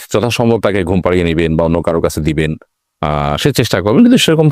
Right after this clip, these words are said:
কেউ না থাকে, তাহলে সেক্ষেত্রে তার কান্নাকাটির ফাঁকে আপনি সালাত আদায় করে ফেলবেন। আহ, আর রুকিয়ার অ্যাপগুলো থেকে আপনি কোনো একটা অ্যাপ ভালো নামাইয়া এগুলো তেলাওয়াত আপনি চালাও করে রাখতে পারেন,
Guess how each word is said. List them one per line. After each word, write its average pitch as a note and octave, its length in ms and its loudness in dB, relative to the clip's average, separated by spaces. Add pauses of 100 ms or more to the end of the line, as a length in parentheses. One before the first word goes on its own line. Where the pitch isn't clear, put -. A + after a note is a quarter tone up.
কেউ D#3+ 160 2
না G#2 180 0
থাকে, A#2+ 260 -2
তাহলে C#3 180 -2
সেক্ষেত্রে G2+ 580 0
তার E2+ 180 -4
কান্নাকাটির D2+ 500 -2
ফাঁকে A2 300 -2
আপনি D#3+ 180 2
সালাত C#2+ 260 -4
আদায় B1+ 160 -2
করে - 180 -2
ফেলবেন। C#2 360 -2 (1300)
আহ, D#2 680 0
আর D#2 260 -2 (300)
রুকিয়ার C#3+ 480 2 (320)
অ্যাপগুলো F#2+ 400 0
থেকে F2 440 -2
আপনি D#2 280 -4
কোনো D#2 180 -2
একটা - 220 -4
অ্যাপ E2 280 -2
ভালো D#2+ 160 0
নামাইয়া F2+ 520 0
এগুলো D#2+ 220 0
তেলাওয়াত D2 320 -2
আপনি C#2+ 160 -6
চালাও D2+ 260 -2
করে D2 180 -2
রাখতে C#2+ 240 -4
পারেন, C2+ 220 -4